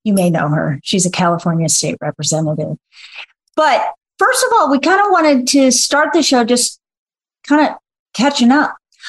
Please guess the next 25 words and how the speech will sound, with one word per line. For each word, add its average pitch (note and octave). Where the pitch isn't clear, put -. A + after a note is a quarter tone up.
Melissa B3
and A3+
I, G#3+
uh, G3
speak -
every F#3
day, F#3+
and F#3
you G3
know F3+
that F#3
because G3
you've F3+
listened F3
to E3
our D#3+
show. E3
But, F3
um, F#3
so C4
it's B3+
been C#4
ki-, F#4
it's B3
been F#4+